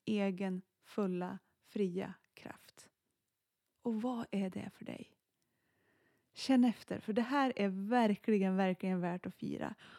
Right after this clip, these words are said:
Våga gå in i dig själv och fråga vad ditt hjärta egentligen vill att du ska göra i ditt liv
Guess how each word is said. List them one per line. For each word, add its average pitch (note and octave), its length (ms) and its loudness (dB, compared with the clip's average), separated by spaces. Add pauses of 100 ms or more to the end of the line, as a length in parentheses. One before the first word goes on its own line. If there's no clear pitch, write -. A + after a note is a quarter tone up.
(160)
Våga D4 400 6
gå C4+ 160 4
in B3 200 4
i A3+ 100 4
dig G#3 120 -2
själv G3 400 -2
och F#3+ 100 -6
fråga A3+ 420 2
vad G3+ 240 0 (120)
ditt - 320 -2
hjärta G3 440 -4
egentligen F#3+ 760 -2
vill F#3+ 300 -4
att F#3+ 140 -12
du F#3 260 -2
ska - 180 -10
göra F#3+ 420 -4
i G3 120 -4
ditt F3+ 320 -6
liv F#3 260 -6